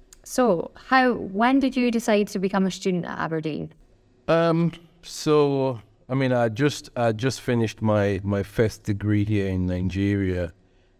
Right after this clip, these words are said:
Speaker 2: um, at the time, and, you know, right before I finished, I was, I was already thinking, "Look, I, I think I need to, um, um,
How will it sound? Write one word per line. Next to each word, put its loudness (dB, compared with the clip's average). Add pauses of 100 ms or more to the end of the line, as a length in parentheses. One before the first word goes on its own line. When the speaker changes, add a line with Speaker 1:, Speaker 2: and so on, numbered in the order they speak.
Speaker 2:
um, -2
at -2
the -4
time, 0 (140)
and, -2 (500)
you 0
know, 0
right 2
before -2
I 0
finished, -2
I -2
was, -8 (500)
I 0
was -2
already 0
thinking, -2 (120)
"Look, -6 (160)
I, -2
I -2
think -2
I 0
need -2
to, -2
um, -4 (720)
um, -2